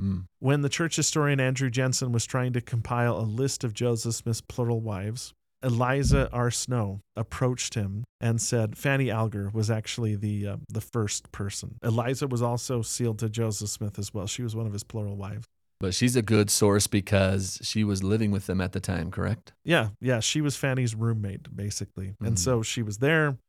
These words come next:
Speaker 2: She was contemporary.
Speaker 1: That's a pretty good source.
Speaker 2: That's a good source.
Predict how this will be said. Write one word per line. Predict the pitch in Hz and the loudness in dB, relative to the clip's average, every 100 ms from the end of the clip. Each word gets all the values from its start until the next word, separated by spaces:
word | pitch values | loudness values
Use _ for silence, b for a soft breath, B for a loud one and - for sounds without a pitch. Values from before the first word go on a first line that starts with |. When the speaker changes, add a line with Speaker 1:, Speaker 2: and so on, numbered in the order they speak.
| _ - | _ -10
Speaker 2:
She | - 127 | -2 0
was | 113 110 104 - - _ - | 2 0 -2 -6 -8 _ -6
contemporary. | 123 117 147 147 135 131 - | -2 0 0 0 0 0 -4
Speaker 1:
That's | 104 | -8
a | |
pretty | - 98 | 0 2
good | 95 | 2
source. | 92 107 104 92 - - | 2 4 4 0 -10 0
Speaker 2:
That's | 135 117 | 0 2
a | 120 | -2
good | 113 | -4
source. | - - - | -4 -8 -12